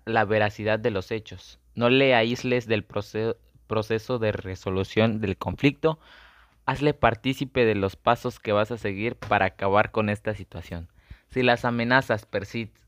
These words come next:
persisten, tu hijo debe saber que no está solo y que te tiene a ti y a sus profesores para que os cuente. Nada más se produzca,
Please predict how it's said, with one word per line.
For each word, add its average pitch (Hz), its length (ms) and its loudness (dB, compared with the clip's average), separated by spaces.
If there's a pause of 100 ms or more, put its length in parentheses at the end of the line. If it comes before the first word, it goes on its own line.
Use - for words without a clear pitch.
(160)
persisten, 110 760 -4
tu 110 100 -4
hijo 120 320 2
debe 123 380 2 (540)
saber 117 500 4
que 120 100 -4
no 113 100 0
está 113 240 -4
solo 127 440 2 (180)
y 113 120 -12
que 107 120 -6
te 98 160 -8
tiene 110 240 -4
a 95 60 0
ti 98 240 -10 (340)
y 104 120 0
a 90 60 2
sus - 200 -16
profesores 107 720 -2 (760)
para 104 260 4
que - 140 -10
os 90 140 -10
cuente. - 360 -12 (1400)
Nada 156 320 4
más 139 180 4
se - 140 0
produzca, 104 720 -4